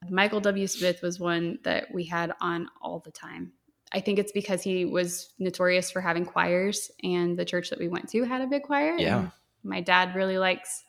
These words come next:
Speaker 1: harmonies and stuff. And then we also listened to a lot of, like, church recorded type of music. So we had Nancy Honeytree, who was a part of our church. We had all of her C Ds. We also would listen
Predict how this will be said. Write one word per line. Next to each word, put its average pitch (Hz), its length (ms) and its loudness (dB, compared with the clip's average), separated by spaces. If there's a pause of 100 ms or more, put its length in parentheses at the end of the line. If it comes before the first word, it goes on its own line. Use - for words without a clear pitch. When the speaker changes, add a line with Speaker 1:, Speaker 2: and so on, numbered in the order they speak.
Speaker 1:
harmonies 196 680 0
and 202 140 -4
stuff. 226 300 -4 (760)
And 196 140 2
then 190 120 2
we 190 120 4
also 190 340 2
listened 196 520 0 (120)
to 185 540 2
a 190 100 0
lot 185 280 4
of, 180 280 2
like, - 240 -4
church - 280 -4
recorded 180 480 -2
type 175 360 -6
of 175 120 -10
music. 175 500 -2
So 170 480 -2 (400)
we 175 180 0
had 180 420 4
Nancy 185 360 0
Honeytree, 175 420 0
who 175 100 0
was 175 140 -2
a 170 60 -4
part 175 220 -2
of 170 100 -2
our 170 100 0
church. 170 480 -4 (260)
We 185 140 -2
had 170 220 -2
all 170 140 0
of 170 100 -6
her 175 140 -2
C 175 200 -2
Ds. 180 520 -2 (340)
We 190 180 2
also 180 440 4
would 180 180 2
listen 180 440 0